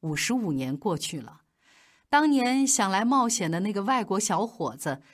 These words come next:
从年少轻狂到头发花白，从孑然一身到拥有至亲至爱，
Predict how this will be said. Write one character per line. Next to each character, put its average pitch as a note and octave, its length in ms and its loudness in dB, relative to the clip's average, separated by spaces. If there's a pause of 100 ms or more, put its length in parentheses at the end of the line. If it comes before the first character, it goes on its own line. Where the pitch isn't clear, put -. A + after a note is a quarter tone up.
(120)
从 A3+ 180 2
年 A3+ 240 2
少 B3 240 0
轻 A#3+ 260 -2
狂 E3+ 440 -2
到 - 120 -2
头 E3 240 -4
发 G3 140 -2
花 A#3 320 -2
白， D3 300 -4 (280)
从 C4+ 220 2
孑 C4+ 220 2
然 B3+ 200 2
一 C4 140 0
身 B3 340 0
到 A3+ 200 2
拥 B3 320 0
有 C#3 180 -2
至 G#3 300 -2
亲 A#3+ 280 0
至 A#3 180 -2
爱， G3 340 -2